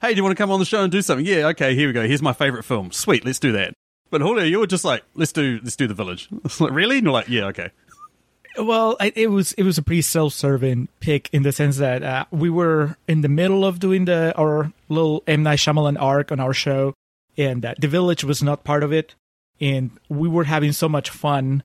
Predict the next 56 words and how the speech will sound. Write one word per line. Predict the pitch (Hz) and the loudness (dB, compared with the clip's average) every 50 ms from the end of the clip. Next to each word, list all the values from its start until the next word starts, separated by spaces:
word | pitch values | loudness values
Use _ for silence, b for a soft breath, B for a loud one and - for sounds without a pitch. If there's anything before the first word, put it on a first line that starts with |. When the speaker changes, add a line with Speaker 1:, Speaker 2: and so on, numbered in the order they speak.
| _ _ _ _ _ _ _ _ _ - | _ _ _ _ _ _ _ _ _ -2
Speaker 2:
going | 151 214 214 220 220 220 202 | 0 0 2 2 2 0 0
through | - - 165 151 147 143 143 143 143 139 | 0 0 0 0 0 0 0 0 0 -2
movies | 135 139 147 165 170 156 170 165 156 - - | -2 -2 0 0 2 2 2 0 0 -2 -4
of | - - 143 127 | -4 -4 -2 0
M. | 156 143 151 | 0 2 2
Night | 151 143 139 | 2 0 0
Shyamalan's | - 147 143 147 147 147 147 143 127 | 0 0 2 2 2 2 2 0 0
that | 135 139 127 120 - _ _ _ | 0 -2 -2 -4 -8 _ _ _
we | 156 127 143 143 131 | -6 -4 -2 -2 0
hadn't | 113 143 143 139 147 | 0 0 0 0 0
seen | 165 - - 156 147 147 147 | -2 -2 -4 -2 -2 -2 -2
in | 143 - 135 127 127 120 | -2 -4 -4 -4 -4 -4
so | - - 175 | 0 0 0
long, | 165 139 139 139 139 139 139 135 | 2 2 2 2 0 0 -2 -4
or | - 123 120 | -6 -8 -8
in | 123 - 143 131 123 | -6 -6 -6 -6 -4
some | - - 143 131 | -2 -4 -2 -2
cases | - 139 127 - 131 113 - - - _ - | -2 -2 -2 -2 -6 -8 -10 -16 -20 _ -12
for | - - 143 | -6 -4 -2
Alex, | 135 139 131 123 120 - - - | 0 0 0 -2 -4 -6 -8 -8
like, | 139 117 - | -8 -10 -2
he | - 147 | 0 0
had | 143 113 | 2 4
never | 139 147 143 143 135 | 4 4 4 4 2
seen. | - - 160 151 139 139 135 b b b b b b b b | 2 2 2 2 2 2 0 b b b b b b b b
And | - 170 151 143 156 - _ | -4 -2 -2 -2 -2 -4 _
it | 196 196 | -2 -2
was | 226 226 190 | 0 0 -2
just | - 240 - | -2 0 0
one | 277 320 311 | 0 0 0
of | 311 | -2
those | 311 - | -2 0
things | - 269 220 | 0 0 0
where, | 247 226 | 2 0
like, | 202 185 185 - | 0 -2 -2 -2
why | 202 208 233 214 | 0 0 2 2
not | 196 190 175 165 143 | 2 2 2 0 0
just | - 156 135 - | -2 -2 -2 -2
seize | - - 185 175 160 143 | 0 0 0 0 2 0
the | 147 | 0
moment | 139 139 135 120 123 120 120 - | 0 0 0 0 -2 -4 -4 -4
and, | - 131 120 120 120 - | -4 -4 -2 -4 -4 -6
and | 135 139 123 - - _ _ | -8 -8 -8 -10 -12 _ _
before | - 165 - - 185 170 | -2 -2 0 0 0 2
we | 151 160 156 | 2 2 2
forget | - 165 147 131 147 151 139 - - | 2 0 0 2 2 0 0 0 -4
what | 120 127 139 143 131 127 | -2 0 0 0 0 0
this | - 139 - | -2 -2 -2
feels | - - 147 143 135 - - | 0 0 0 0 0 -2 -4
like, | 131 120 120 135 - - | -6 -6 -6 -8 -8 -4
'cause | - 175 156 | -2 -2 0
we | 190 233 233 | 2 0 0
ended | 208 175 165 147 | 2 2 2 2
up | 143 139 143 | 0 0 0
that | 147 139 - | -2 -2 0
arc | - 143 139 131 - | 0 0 0 0 -4